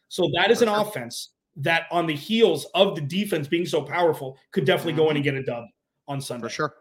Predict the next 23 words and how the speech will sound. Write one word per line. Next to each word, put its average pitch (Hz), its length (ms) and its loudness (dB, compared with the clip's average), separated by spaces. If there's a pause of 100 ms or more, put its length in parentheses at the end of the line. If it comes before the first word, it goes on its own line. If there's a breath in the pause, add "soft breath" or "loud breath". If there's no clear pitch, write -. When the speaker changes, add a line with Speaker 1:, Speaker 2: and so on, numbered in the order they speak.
Speaker 1:
Uh, 175 100 4
with 233 240 4
that, 196 300 4 (840)
Tyler, 214 440 4 (140)
normally 233 440 8
it's 220 140 0
me 214 240 0
that 175 160 0
does 165 180 2
the 170 80 -6
mystery 156 360 -4
segment. 139 360 -4
Tyler's 214 380 0
gonna 208 160 -2
take 202 240 -2
the 185 60 2
reins 180 400 -2 (260 soft breath)
next 175 480 -2
segment. 143 340 -2
Speaker 2:
Yeah. 113 300 -2 (160)
Speaker 1:
Um, 143 280 -4
I'm 208 160 4
excited. 143 640 0